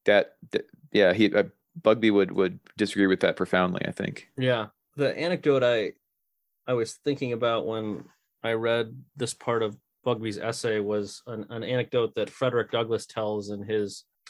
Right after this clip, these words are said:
Speaker 2: uh, middle autobiography called My Bondage and My Freedom. And he, he talks about his battle with a slave breaker called Covey. So this is when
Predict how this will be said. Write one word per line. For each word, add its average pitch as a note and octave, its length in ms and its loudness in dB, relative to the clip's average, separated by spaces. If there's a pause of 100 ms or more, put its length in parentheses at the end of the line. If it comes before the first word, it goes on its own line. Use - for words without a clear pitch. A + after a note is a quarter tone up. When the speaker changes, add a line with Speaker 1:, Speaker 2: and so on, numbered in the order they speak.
Speaker 2:
uh, G2+ 180 -4
middle A2+ 720 2 (180)
autobiography A2+ 720 -2
called G#2+ 260 -4
My G#2 120 -4
Bondage G#2+ 380 -4
and G#2+ 80 -6
My G2+ 120 -6
Freedom. A2 420 -4
And G#2 100 -4
he, G2+ 140 -8
he A#2 120 -14
talks A#2+ 300 -4
about G#2+ 320 -2 (580)
his A2 180 -2
battle A2+ 480 0
with G#2 160 -2
a G#2+ 60 -4
slave A#2 500 -2
breaker G#2 340 -2
called G#2 360 -6
Covey. G2+ 520 -2
So - 180 -10
this G#2+ 160 -8
is G#2+ 120 -6
when G#2 340 -6